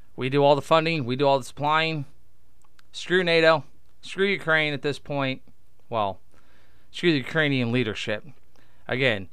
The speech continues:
I feel bad for all the civilians in all the nato countries, and Ukraine, even the Russian civilians that have nothing to do with this, that don't wanna be doing this,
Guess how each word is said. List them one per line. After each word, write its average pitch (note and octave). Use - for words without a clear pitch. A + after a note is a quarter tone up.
I -
feel E3+
bad C#3+
for B2
all D3
the C#3
civilians B2+
in -
all A2+
the G#2+
nato D#3+
countries, E3
and A2
Ukraine, D#3+
even B2
the A2
Russian E3
civilians D3
that B2+
have A#2
nothing D#3+
to -
do D#3
with C#3+
this, C3+
that G#2
don't F#3+
wanna F3+
be D3
doing B2+
this, B2+